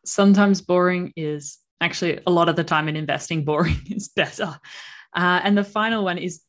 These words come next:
do all the necessary research to understand whatever product or company you're investing in. If you've listened to some of our superannuation episodes recently, you'll know that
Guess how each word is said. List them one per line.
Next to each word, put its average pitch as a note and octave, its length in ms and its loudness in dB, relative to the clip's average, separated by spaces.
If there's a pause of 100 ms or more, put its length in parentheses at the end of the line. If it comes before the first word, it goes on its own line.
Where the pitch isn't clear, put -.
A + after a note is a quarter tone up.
(120)
do A3+ 300 -2
all G3 200 0
the G3+ 140 -4
necessary D#3+ 640 -8
research D3 560 -4
to D#3+ 120 -10
understand E3 600 -2
whatever F3+ 560 -2
product D#3 560 -6
or D#3 60 -8
company D3 420 -10
you're D3 160 -8
investing D3+ 580 -6
in. D#3+ 380 -4 (340)
If F3 180 0
you've F3 380 0
listened F3+ 300 -2
to G3 100 -2
some E3+ 180 -4
of D#3+ 100 -8
our D3+ 100 0
superannuation F#3 960 -2 (480)
episodes F3 520 -2
recently, E3 840 -2
you'll E3 160 -4
know E3 440 -2
that D#3 240 -6